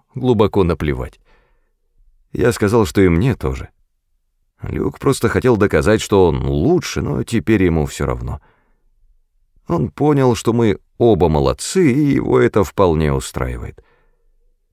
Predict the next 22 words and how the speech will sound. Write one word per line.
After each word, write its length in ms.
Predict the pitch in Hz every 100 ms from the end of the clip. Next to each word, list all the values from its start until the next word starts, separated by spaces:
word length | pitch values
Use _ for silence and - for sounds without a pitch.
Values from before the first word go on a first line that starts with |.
| _ -
Я 280 | 92 -
чувствовал 460 | - 147 147 139 120
абсолютно 460 | - 101 123 113 107
то 120 | 101
же 120 | 80
самое 460 | - 160 151 104 120
и 140 | 143
немедленно 600 | 117 110 113 98 104 95
сообщил 520 | 90 90 78 131 123
ему 220 | 73 58 60
об 160 | 57
этом. 240 | 67 - - _ _ _ _ _ _ _ _ _ _ -
Именно 280 | 147 139
тогда 380 | - 95 76 107
мы 220 | 95 87
и 20 | 76
стали 340 | - 113 73
друзьями. 520 | 62 62 58 65 - _ _ _ _ _ _ _ _ _ _ _ _ _ _ _ _ _
«Я 360 | - 143 175 175
могу 400 | 165 151 143 196
это 220 | 95 -
понять», — 460 | - 60 57 64